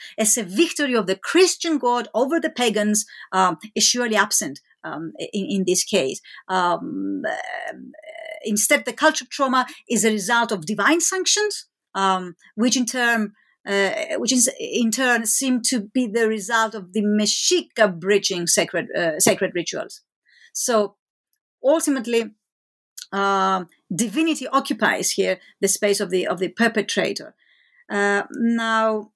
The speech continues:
um, contrary to Huexotzincayotl, the second song, uh, Tlaxcaltecayotl, attributes, uh, attributes responsibility to the indigenous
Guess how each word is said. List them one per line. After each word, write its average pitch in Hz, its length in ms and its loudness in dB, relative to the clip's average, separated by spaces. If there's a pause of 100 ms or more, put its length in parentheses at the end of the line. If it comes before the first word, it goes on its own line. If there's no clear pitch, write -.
um, 190 520 0 (680)
contrary 392 520 2
to 185 640 -2
Huexotzincayotl, 196 1080 2 (360)
the 202 80 -4
second 339 340 2
song, 190 360 -4 (320)
uh, 180 320 -2
Tlaxcaltecayotl, 196 960 2 (580)
attributes, 233 720 0 (100)
uh, 196 680 2
attributes 330 480 0
responsibility 285 640 2
to 269 120 -2
the 233 80 2
indigenous 220 440 2